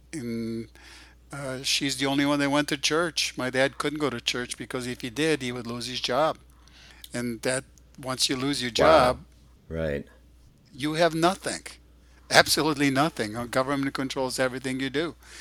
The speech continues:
Speaker 1: In, in a socialist and communist countries, um, you depend on living in that type of world, and you have no opinion.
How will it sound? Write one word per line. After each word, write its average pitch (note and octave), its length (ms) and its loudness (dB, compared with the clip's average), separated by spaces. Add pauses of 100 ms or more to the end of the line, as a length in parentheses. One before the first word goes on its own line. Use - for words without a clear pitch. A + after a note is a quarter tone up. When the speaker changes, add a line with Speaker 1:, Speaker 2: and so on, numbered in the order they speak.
(360)
Speaker 1:
In, B2+ 220 -4
in C#3 160 -4
a B2+ 140 0
socialist - 840 0 (200)
and B2+ 500 -2
communist C3+ 480 2
countries, C3 560 -4 (480)
um, B2 480 -6 (680)
you D3+ 760 -6 (320)
depend C#3 460 2
on A#2 340 0 (140)
living A#2+ 340 -2
in A#2 120 -4
that A#2 180 0
type B2 240 -2
of A2+ 100 -6
world, C3 300 -4
and A2+ 120 -6
you C#3 100 -4
have C#3+ 260 0
no A#2 160 -6
opinion. G#2 460 -10